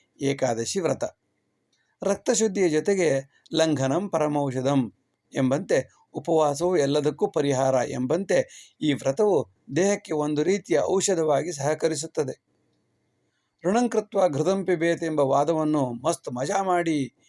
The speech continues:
ಎಂದು ಬದುಕುವುದಾದರೂ ಅನಾರೋಗ್ಯದ ನೋವನ್ನು ನಾವೇ ಸಹಿಸಿಕೊಳ್ಳಬೇಕಲ್ವೇ?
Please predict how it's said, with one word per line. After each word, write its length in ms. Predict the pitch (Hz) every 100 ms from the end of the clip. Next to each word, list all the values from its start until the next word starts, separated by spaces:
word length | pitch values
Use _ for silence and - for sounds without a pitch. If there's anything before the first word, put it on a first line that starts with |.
| _ _ -
ಎಂದು 340 | 160 151 135
ಬದುಕುವುದಾದರೂ 1040 | 120 127 143 170 160 156 151 185 208 123 - _ _ _ _ _ _ _ _ _ _ _
ಅನಾರೋಗ್ಯದ 720 | 135 185 214 220 214 190 196
ನೋವನ್ನು 600 | 185 170 175 175 170 170
ನಾವೇ 380 | 143 127 147 180
ಸಹಿಸಿಕೊಳ್ಳಬೇಕಲ್ವೇ? 1300 | 165 160 143 160 151 147 135 131 123 123 156 117